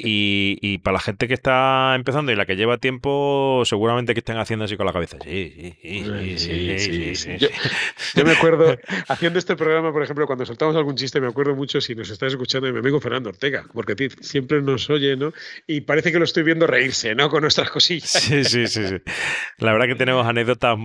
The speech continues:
Speaker 1: de nuestros oyentes, ¿no? El que se acuesta con nosotros y con su mujer, <laughs> la mujer que se acuesta con nosotros y con el marido, <laughs> el que va a correr, Fernando Ortega que se ríe. Bueno,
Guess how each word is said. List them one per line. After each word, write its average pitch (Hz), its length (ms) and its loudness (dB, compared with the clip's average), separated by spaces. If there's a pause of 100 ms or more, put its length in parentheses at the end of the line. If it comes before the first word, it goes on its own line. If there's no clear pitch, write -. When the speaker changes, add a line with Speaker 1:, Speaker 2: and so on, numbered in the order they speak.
(120)
Speaker 1:
de 98 260 0
nuestros 98 600 -4
oyentes, 95 420 -2
¿no? 101 220 -4
El 92 120 -4
que 92 360 0
se - 80 -2
acuesta 104 320 -2
con 101 140 -2
nosotros 104 360 -2
y 98 40 -8
con 104 120 -4
su 95 120 -8
mujer, 131 680 2 (220)
<laughs> 135 260 0 (260)
la 123 120 2
mujer 120 220 -2
que 123 80 0
se 120 100 0
acuesta 117 260 0
con 117 120 0
nosotros 113 340 -2
y 113 40 -4
con 110 120 -4
el 107 60 -4
marido, 131 800 0
<laughs> - 520 -6
el 110 140 -6
que 104 100 -6
va 107 120 -2
a 107 40 -6
correr, 117 520 -2
Fernando 98 400 -10
Ortega 107 280 -2
que 98 80 0
se 92 120 -6
ríe. 107 360 -6
Bueno, 85 160 -20